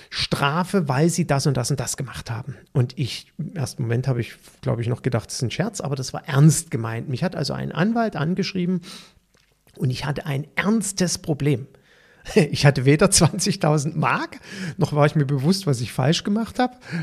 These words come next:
äh, und ich stand quasi vor der kompletten Insolvenz.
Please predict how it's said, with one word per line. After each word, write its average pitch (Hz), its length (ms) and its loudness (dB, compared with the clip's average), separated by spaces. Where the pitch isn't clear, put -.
äh, 143 240 4
und 156 220 -2
ich 156 100 -4
stand 143 280 -6
quasi 117 360 -6
vor - 160 -4
der 120 100 -8
kompletten 120 640 -4
Insolvenz. 117 840 -2